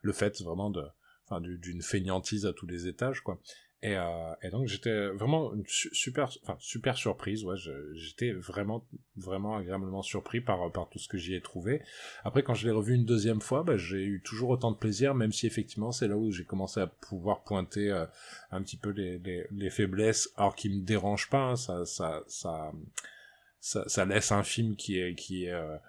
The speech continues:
euh, n-, non seulement très regardable, mais même, encore une fois, euh, euh, généreux. Enfin, c'est, c'est du bon spectacle, euh, et en même temps, c'est de la bonne série B. Donc, euh,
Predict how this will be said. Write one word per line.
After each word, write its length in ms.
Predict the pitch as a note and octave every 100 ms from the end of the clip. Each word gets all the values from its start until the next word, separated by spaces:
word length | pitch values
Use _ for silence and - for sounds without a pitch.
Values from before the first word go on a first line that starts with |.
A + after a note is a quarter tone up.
| - -
euh, 480 | G#2 E2+ E2 D#2+ D#2+ E2+
n-, 140 | G#2 -
non 200 | A2+ G#2+
seulement 380 | - A2 A2+ G#2
très 200 | - G#2+
regardable, 720 | G2 F#2+ F#2+ F2+ C3 C3 G2
mais 140 | F2+
même, 240 | G2 B2+ B2
encore 300 | F#2 - E2
une 80 | F2
fois, 260 | B2 C3
euh, 180 | A2+ D#2+ - - _ D#2
euh, 440 | D#2+ E2 E2+ F#2
généreux. 440 | F#2 G2+ A2 C3 E3+
Enfin, 200 | - F2+
c'est, 280 | - E2
c'est 420 | D#2+ - - - F2+
du 180 | E2+
bon 280 | E2+ G2 A#2+
spectacle, 680 | A#2+ - F#2 - G#2+ A#2+ -
euh, 260 | C3+ G2 F#2+
et 100 | D#2+
en 60 |
même 160 | E2+ D#2+
temps, 140 | G2+ G#2+
c'est 140 | G2
de 60 | D#2+
la 80 |
bonne 240 | D2+ F#2+ F#2
série 360 | - F#2 F2
B. 220 | F2 A2 C3+
Donc, 220 | F#2+ -
euh, 140 | E2+